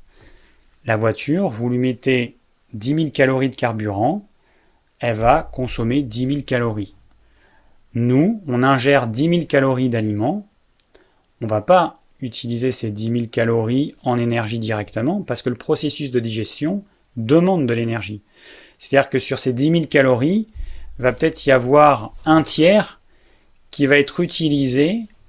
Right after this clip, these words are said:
pour extraire les nutriments des aliments. Donc,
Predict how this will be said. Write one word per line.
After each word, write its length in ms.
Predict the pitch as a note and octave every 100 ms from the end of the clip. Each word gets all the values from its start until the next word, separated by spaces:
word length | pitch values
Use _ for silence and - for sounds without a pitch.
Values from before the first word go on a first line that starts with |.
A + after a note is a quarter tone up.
| - - - -
pour 220 | C#3+ C#3+ -
extraire 500 | F3 E3+ - E3+ D3
les 100 | C#3+
nutriments 600 | C#3+ C3+ - B2+ C#3+ G3+
des 320 | C3 D3+ D#3+
aliments. 400 | D3+ D#3 C3+ A#2+ - _ _
Donc, 460 | A#2+ C3 C3+ - -